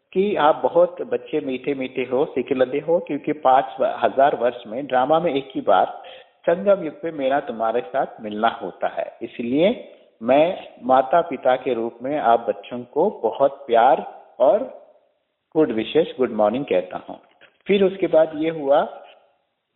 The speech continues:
बाप और दादा के द्वारा, यानी साकार रूप में ये बोल रहे हैं। और फिर बाद में परमात्मा भी कहते हैं, "रूहानी बाप की रूहानी बच्चों को नमस्ते", क्योंकि हम आत्माएं हैं, आत्माओं की पढ़ाई हो रही है।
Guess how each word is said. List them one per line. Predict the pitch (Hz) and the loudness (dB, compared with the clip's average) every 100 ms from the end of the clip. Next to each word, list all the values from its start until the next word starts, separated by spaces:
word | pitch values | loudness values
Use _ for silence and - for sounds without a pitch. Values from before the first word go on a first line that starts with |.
| _ 127 | _ 4
बाप | 147 180 - - | 6 4 0 0
और | 156 160 | 2 4
दादा | 123 113 131 | 2 4 4
के | 123 107 | 2 -2
द्वारा, | 92 87 85 | -8 -8 -2
यानी | 113 156 226 | 0 2 0
साकार | - - _ - 123 - 156 151 | -6 -10 _ 2 2 4 2 2
रूप | 139 - | -4 -8
में | 151 196 | -12 -8
ये | 151 151 | -4 -4
बोल | 104 98 87 | -2 -6 -6
रहे | 90 | -10
हैं। | 90 | -2
और | 151 156 151 | 0 0 -2
फिर | 220 | -6
बाद | 196 143 143 - | 2 2 2 -2
में | 190 330 - _ _ _ _ _ | -6 -6 -8 _ _ _ _ _
परमात्मा | - 147 160 165 196 | -2 2 2 4 2
भी | 202 | 2
कहते | 202 180 180 170 | -2 -2 0 0
हैं, | 180 | 2
"रूहानी | 147 - 156 175 202 | 0 2 2 2 -2
बाप | 190 127 127 - | 2 4 2 -2
की | 156 | -6
रूहानी | 147 120 120 127 151 117 | -6 -6 -4 -4 -4 -8
बच्चों | - - 120 | -8 -12 -12
को | - | -8
नमस्ते", | 175 107 87 - 92 | -2 -2 -2 -6 -10
क्योंकि | 139 135 | -8 0
हम | 143 143 | 0 4
आत्माएं | 135 - 147 151 175 | 4 2 -2 -2 -4
हैं, | 160 190 - | -10 -8 0
आत्माओं | 117 - 127 143 | 0 2 -2 -2
की | - - | -6 0
पढ़ाई | 127 127 | 4 4
हो | 139 127 | 2 -6
रही | |
है। | 165 | -8